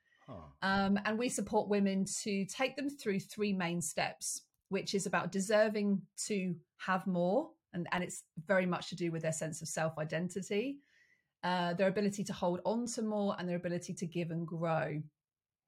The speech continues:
Speaker 2: uh, wealth. And when I say wealth, I'm not just talking about money. This is, you know, that's an all-encompassing state of mind. It's a state of being. Um, and that's our core business. That's the Catherine Morgan brand. Um,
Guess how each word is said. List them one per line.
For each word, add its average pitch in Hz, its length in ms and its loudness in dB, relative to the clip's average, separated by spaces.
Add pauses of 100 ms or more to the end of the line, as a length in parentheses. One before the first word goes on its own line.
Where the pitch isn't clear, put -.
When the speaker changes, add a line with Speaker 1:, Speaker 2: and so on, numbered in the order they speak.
(200)
Speaker 2:
uh, 151 260 -2
wealth. 147 540 -2 (460)
And 202 180 4
when 233 100 4
I 233 60 2
say 196 240 2
wealth, 180 420 4
I'm 180 100 2
not 165 140 -4
just - 140 -8
talking 175 240 -4
about 165 200 -2
money. 156 360 0
This 160 200 -4
is, 170 220 -2
you 180 80 -4
know, 160 100 0
that's 170 180 -4
an 185 100 0
all-encompassing 165 1080 -2 (240)
state - 480 -4
of 151 140 -6
mind. 147 320 -4
It's - 100 -8
a 165 60 -8
state 160 320 -6
of 151 160 -10
being. 151 440 -2 (560)
Um, 170 560 0 (140)
and 202 140 0
that's 233 220 0
our 214 120 4
core 202 320 0
business. 175 300 -2
That's 165 200 -2
the - 80 -8
Catherine 175 440 -4
Morgan 208 360 0
brand. 175 640 0
Um, 165 480 -2